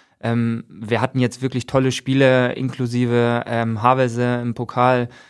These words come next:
Ähm, dann das Lübeck-Spiel unter der Woche war auch gewisse Art und Weise emotional, ähm, weil wir einfach aus einem null zwei nach vier Minuten ein drei zwei machen in der vierundneunzigsten.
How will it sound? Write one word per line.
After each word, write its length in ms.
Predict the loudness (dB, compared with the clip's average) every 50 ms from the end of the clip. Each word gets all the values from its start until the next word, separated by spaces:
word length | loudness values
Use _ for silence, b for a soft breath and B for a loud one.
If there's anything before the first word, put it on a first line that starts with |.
| B B B B
Ähm, 420 | -4 -2 -2 0 0 -2 -2 -4 -2
dann 120 | 0 0 2
das 140 | 2 0 2
Lübeck-Spiel 800 | 0 2 2 2 0 0 -4 -4 -2 0 2 2 2 2 0 0
unter 240 | -2 -2 -2 2
der 140 | 2 2 2
Woche 240 | 2 0 0 0 0
war 100 | 2 4
auch 380 | 4 4 4 4 2 -2 -10 -20 -20 _ _ _ -16
gewisse 460 | -8 -4 -2 0 0 0 0 0 -2
Art 120 | -2 -2
und 140 | -2 -2 0
Weise 380 | 0 0 0 0 -2 -4 -4 -4 b b b b b b b b
emotional, 840 | -2 0 2 2 0 0 0 2 4 4 6 6 4 4 0 -2 -4
ähm, 580 | -6 -4 -4 -4 -2 -4 -4 -4 -4 -6 -6 -10 _ _ _ _ _ _ _ -4
weil 160 | -2 0 0
wir 100 | 0 0
einfach 560 | 0 0 -2 -2 -2 -4 -4 -4 -8 -12 -10
aus 160 | -8 -8 -6 -4
einem 600 | -4 -2 -2 -2 -2 -2 -2 -2 -4 -4 -8 -10 _ _ _ -6
null 280 | -2 0 2 2 2 0
zwei 540 | -2 -4 0 2 4 4 4 4 2 0 -2
nach 160 | -2 -2 -4
vier 180 | -2 -2 0 2
Minuten 760 | 2 4 2 2 0 -2 -2 -2 0 0 0 0 0 0
ein 40 | 0
drei 220 | 2 2 2 0 0
zwei 220 | 0 -2 0 0
machen 240 | 2 2 0 0 0
in 80 | 0 0
der 80 | 0
vierundneunzigsten. 840 | -2 0 0 0 2 4 2 2 2 0 -2 -4 -2 -2 -2 -2